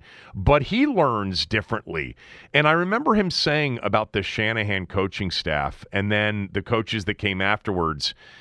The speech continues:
that there are certain coaches that were on that staff that understood you had to teach differently to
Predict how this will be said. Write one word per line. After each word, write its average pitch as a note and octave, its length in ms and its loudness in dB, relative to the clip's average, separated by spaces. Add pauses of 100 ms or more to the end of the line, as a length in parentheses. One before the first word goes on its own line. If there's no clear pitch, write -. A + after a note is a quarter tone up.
(260)
that B2+ 180 2
there C#3 120 2
are C3 40 0
certain G#3 380 0
coaches D3 480 0
that B2 100 2
were A2+ 160 0
on A#2+ 140 0
that G#2 180 -2
staff A2+ 400 0
that - 240 -2
understood A#2+ 580 0
you G2+ 140 0
had A2+ 280 2
to G2+ 60 -2
teach - 600 -8 (160)
differently A2 760 -2 (520)
to C3 560 2